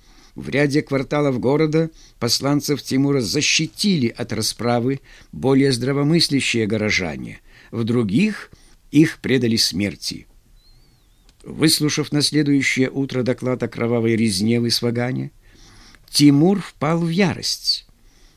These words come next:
Погибло около трёх тысяч его воинов, среди которых находился любимец эмира,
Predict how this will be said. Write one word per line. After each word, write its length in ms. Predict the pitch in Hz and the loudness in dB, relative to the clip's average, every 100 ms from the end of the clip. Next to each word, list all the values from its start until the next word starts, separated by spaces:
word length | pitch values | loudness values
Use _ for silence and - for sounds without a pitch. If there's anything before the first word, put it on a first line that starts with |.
| - - | -20 -2
Погибло 440 | 120 143 185 170 | 0 0 0 0
около 360 | 170 165 160 160 | 0 0 2 2
трёх 580 | - 117 117 190 185 - - | -2 -2 2 2 0 -10 -12
тысяч 520 | - 220 - 143 - 117 | -2 -2 0 -2 -2 0
его 240 | 117 113 | 2 2
воинов, 640 | 101 107 73 67 - - - _ - - | 0 -2 -2 -6 -12 -18 -20 _ -20 -18
среди 420 | - - 202 123 151 | -8 -4 0 2 2
которых 640 | 131 - 190 165 98 - | 2 2 2 2 -2 -6
находился 640 | 92 101 117 156 147 - | -6 -2 2 2 2 0
любимец 720 | 113 104 82 190 208 190 - | 2 2 2 4 6 4 2
эмира, 580 | 165 151 127 110 80 69 | 0 4 4 4 2 -6